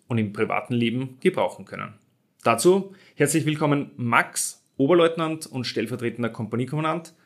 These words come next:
Jakob, Fenrich, stellvertretender Zugskommandant, Simon, Wachtmeister und Gruppenkommandant und Julian,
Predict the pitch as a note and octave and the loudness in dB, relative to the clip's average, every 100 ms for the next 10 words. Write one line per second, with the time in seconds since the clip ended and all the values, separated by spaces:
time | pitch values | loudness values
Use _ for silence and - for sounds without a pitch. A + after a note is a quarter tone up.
0 | _ _ A2+ A2+ G2 - E3+ F3 - _ | _ _ 2 6 6 6 4 2 -2 _
1 | - G#2 A2 B2+ D#3+ - - _ - A2 | -10 -2 2 2 2 -2 -20 _ -2 -2
2 | G#2+ A2 G#2+ A2 G#2+ - F3 - A2+ G#2+ | 0 -2 -4 -4 -6 -6 -8 -2 0 0
3 | D3+ - _ _ _ - - E3 G3 G3 | 0 -4 _ _ _ -4 0 4 4 4
4 | G3+ - _ _ - A2+ A#2+ - - D3+ | 2 -4 _ _ -6 2 2 2 -2 0
5 | D3 D3 C#3+ C#3 - A2+ - A2+ D3+ D3 | 2 0 -2 -2 -4 -8 -8 -6 -6 -2
6 | D3 C3 C3+ C3 - _ _ D3 C3 A2+ | 0 0 0 -4 -14 _ _ -2 0 0
7 | C3 E3+ F3+ D#3+ D#3 | 0 4 4 4 0